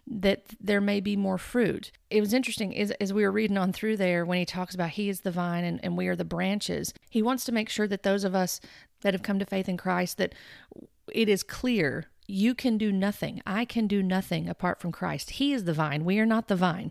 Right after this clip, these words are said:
He is the source of it all for us to have life, to have true eternal life, to, to be able to even bear fruit, because,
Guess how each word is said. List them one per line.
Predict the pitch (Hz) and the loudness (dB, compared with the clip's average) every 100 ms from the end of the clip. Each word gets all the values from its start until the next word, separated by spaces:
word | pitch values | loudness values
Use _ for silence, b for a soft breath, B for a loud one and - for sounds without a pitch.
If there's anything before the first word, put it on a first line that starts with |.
| B | B
He | - 214 226 | 2 4 6
is | 233 202 | 4 0
the | 208 | -4
source | - 214 208 - - | 0 2 2 0 -2
of | 185 175 170 - | 0 2 0 -6
it | - 190 | -2 2
all | 190 214 - - _ _ | 4 2 0 -6 _ _
for | 185 180 175 | -2 0 0
us | 170 - | -2 -4
to | - | -4
have | 180 196 185 175 | -2 0 0 -2
life, | 185 226 - - - _ _ _ _ - | -4 -4 -4 -10 -16 _ _ _ _ -4
to | |
have | 185 196 180 | 0 0 -2
true | - 226 214 | -4 0 2
eternal | 185 - 190 180 | 2 -2 -2 -2
life, | 180 165 160 - | -2 -2 -6 -10
to, | - 190 - - | -2 -2 -2 -8
to | 190 | -4
be | 190 190 | -2 0
able | 202 202 185 | 0 0 -2
to | - 208 196 | -2 -2 0
even | 202 185 | 0 2
bear | 170 208 277 | 2 2 2
fruit, | - 170 156 - | 0 -2 -2 -2
because, | 190 202 190 | -4 0 0